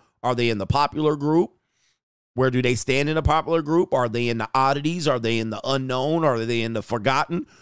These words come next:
Do they have acne and bad skin, or are they the shit? Then you jump on social media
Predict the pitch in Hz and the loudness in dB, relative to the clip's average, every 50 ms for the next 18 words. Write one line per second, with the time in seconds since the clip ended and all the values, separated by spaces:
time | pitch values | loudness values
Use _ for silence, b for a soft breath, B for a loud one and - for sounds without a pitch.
0 | b b b 123 135 131 131 127 120 127 131 117 98 104 - 135 147 147 151 - | b b b -2 0 0 0 0 0 0 -2 -2 -4 -6 -6 -4 -4 -4 -4 -4
1 | 147 160 170 170 165 143 127 113 127 127 135 135 120 - - - 151 151 165 175 | -2 -2 0 0 0 -2 -2 -2 -2 -2 -2 -2 -4 -6 -6 -2 -2 -2 0 0
2 | 185 185 175 156 139 127 127 127 127 120 127 131 135 139 139 139 _ _ _ _ | -2 -2 -2 -2 -2 -2 -2 -4 -2 -2 -2 0 2 0 0 -2 _ _ _ _
3 | _ _ _ - 151 156 - - 160 151 117 82 - _ _ _ _ _ _ _ | _ _ _ -4 -2 -2 0 0 0 0 0 -2 -6 _ _ _ _ _ _ _
4 | _ _ _ _ _ _ _ _ _ _ _ _ _ _ _ _ _ _ - 139 | _ _ _ _ _ _ _ _ _ _ _ _ _ _ _ _ _ _ -4 -4
5 | 147 160 160 170 175 160 131 113 156 160 160 - 156 147 147 143 135 131 131 135 | -4 -2 -4 -6 -8 -6 -2 0 0 0 0 0 0 2 2 2 2 0 -2 -4
6 | - _ _ _ _ _ _ _ _ _ _ _ _ _ _ _ _ - - 139 | -8 _ _ _ _ _ _ _ _ _ _ _ _ _ _ _ _ -8 -4 -2
7 | 131 127 - - 120 117 135 165 180 190 175 185 180 185 180 180 180 | -2 -2 -2 -4 -4 -2 0 0 0 0 -2 0 2 4 4 2 0